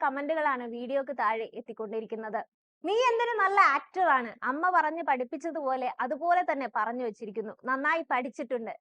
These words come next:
നന്നായി ബ്രെയിൻ വാഷ് ചെയ്തിട്ടുണ്ട്. അമ്മ പറഞ്ഞ് പഠിപ്പിച്ചതൊക്കെ മോള് മിടുക്കിയായി വന്ന് പറഞ്ഞു, കള്ളി" എന്നിങ്ങനെ കുറെ മോശം വാക്കുകളാണ് കമന്റുകളായി വീഡിയോക്ക് താഴെ എത്തുന്നത്. മകളുടെ വീഡിയോക്ക് പിന്നാലെ മകളോട് തർക്കിക്കാനില്ലെന്നും ഇനിയൊരിക്കലും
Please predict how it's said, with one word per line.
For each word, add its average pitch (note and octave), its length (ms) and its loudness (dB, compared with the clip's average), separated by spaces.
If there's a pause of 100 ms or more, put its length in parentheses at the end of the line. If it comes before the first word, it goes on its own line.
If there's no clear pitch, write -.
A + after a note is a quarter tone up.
നന്നായി C#4 340 -2
ബ്രെയിൻ C4 400 -2
വാഷ് F4 200 2
ചെയ്തിട്ടുണ്ട്. G#3+ 640 -6 (260)
അമ്മ F#4+ 360 6
പറഞ്ഞ് F4+ 360 6
പഠിപ്പിച്ചതൊക്കെ C#4+ 680 0
മോള് B3 300 0
മിടുക്കിയായി B3+ 560 0
വന്ന് A3+ 220 -4
പറഞ്ഞു, G#3+ 320 -4 (180)
കള്ളി" B3+ 320 0 (300)
എന്നിങ്ങനെ A#4+ 340 2
കുറെ G4+ 280 4
മോശം E4 520 0
വാക്കുകളാണ് C#4+ 800 2
കമന്റുകളായി C4 640 0
വീഡിയോക്ക് A#3+ 480 -4
താഴെ A3+ 220 -2
എത്തുന്നത്. A3+ 580 -8 (520)
മകളുടെ A4 560 6
വീഡിയോക്ക് G#4 420 2
പിന്നാലെ F#4+ 320 2
മകളോട് D#4 420 2
തർക്കിക്കാനില്ലെന്നും C4+ 1040 0
ഇനിയൊരിക്കലും D4+ 680 0